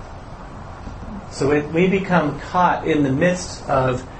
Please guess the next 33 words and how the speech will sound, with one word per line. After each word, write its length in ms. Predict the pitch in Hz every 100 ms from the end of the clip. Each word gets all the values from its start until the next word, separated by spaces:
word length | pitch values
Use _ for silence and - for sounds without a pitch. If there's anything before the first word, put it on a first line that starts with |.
| - - -
seeing 580 | - - 185 175 156
this 260 | 135 202 -
age, 360 | 139 117 117 -
the 140 | 156
age 320 | 147 147 147
of 100 | 147
oppression, 600 | 123 - 151 147 - 156
the 120 | 131 123
age 360 | 127 123 117
of 160 | 113 -
sin, 500 | - 156 143 139 135
the 160 | 127
age 380 | 120 117 117 110
of, 360 | 135 113 110 - - - -
of 240 | - 127 110
rebellion 420 | 120 131 151 156
against 360 | 147 143 139 -
God, 340 | 226 135 127
again, 280 | 123 135 131
the 180 | 127 131
age 420 | 131 131 127 -
of 460 | 127 120 117 -
injustice 580 | 135 131 117 147 - 143
towards 300 | - 143 120
each 140 | 110 143
other. 320 | 139 117 107 - - - - - - - - - - - - - - - -
We 140 | 139
live 220 | 135 156 147
in 60 |
the 80 | 131
midst 240 | 143 147
of 100 | 127
that. 340 | 117 131 101